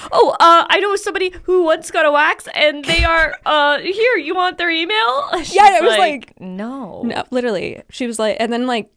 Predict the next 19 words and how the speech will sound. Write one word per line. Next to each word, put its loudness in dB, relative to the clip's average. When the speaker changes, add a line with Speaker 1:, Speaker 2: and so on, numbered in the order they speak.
Speaker 2:
the -2
joke 0
has -4
some -8
language -4
in -10
it. -8
Speaker 1:
Yes, -12
yes. -18
Speaker 2:
And -4
I -2
did -6
say -2
Speaker 1:
The -12
language. -12
Speaker 2:
the -2
language, -4
and -4
I -6